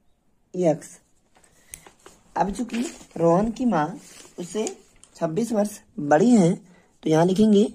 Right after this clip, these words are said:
रोहन के माँ की आयु की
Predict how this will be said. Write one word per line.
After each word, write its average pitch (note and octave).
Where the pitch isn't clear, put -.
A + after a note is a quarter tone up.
रोहन E3+
के G3
माँ E3+
की A#3
आयु E3+
की E3+